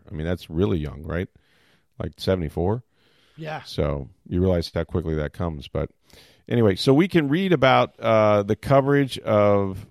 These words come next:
Speaker 1: this Damar Hamlin collapsing, uh, incident, um, again, as we're doing this podcast early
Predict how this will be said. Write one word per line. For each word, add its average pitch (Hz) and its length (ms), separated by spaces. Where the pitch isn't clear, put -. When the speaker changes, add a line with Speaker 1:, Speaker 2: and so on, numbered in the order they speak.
Speaker 1:
this 101 540
Damar 101 500
Hamlin 104 480
collapsing, 90 680
uh, 82 240
incident, 90 500
um, 80 500
again, 85 380
as 85 220
we're 85 80
doing 85 280
this 85 120
podcast 82 600
early 85 380